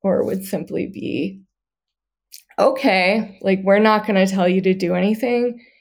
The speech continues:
You have the option to look at these possibilities for treatment, or you have these harm reduction options.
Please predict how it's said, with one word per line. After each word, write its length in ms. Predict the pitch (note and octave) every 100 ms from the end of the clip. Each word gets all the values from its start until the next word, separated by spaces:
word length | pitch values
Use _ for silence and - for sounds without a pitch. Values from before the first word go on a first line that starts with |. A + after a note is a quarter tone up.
| _ _
You 200 | A3 A3+
have 340 | G3+ G3+ G3 F#3
the 180 | F#3 F#3
option 760 | F3 D#3+ - - - F#3 F#3+ _ _ _ _ -
to 580 | G3+ E3+ E3 E3+ F3 F#3 -
look 300 | E3+ E3+ F#3
at 140 | F#3+
these 540 | G3 A3 A3+ A3+ - - _ _ _ _ _
possibilities 840 | - A#3 C4+ C4 B3+ C4 C4 C4
for 120 | -
treatment, 680 | C4 - C4+ G#3+ F#3+ E3+ E3 -
or 120 | F#3+
you 300 | F#3 G3 A3+
have 300 | G#3+ A3 F#3+
these 240 | G#3 G#3
harm 320 | - F#3+ G#3 B3+
reduction 540 | F#3 E3+ - F#3 F3
options. 880 | - F#3 F#3 - - - - F#3+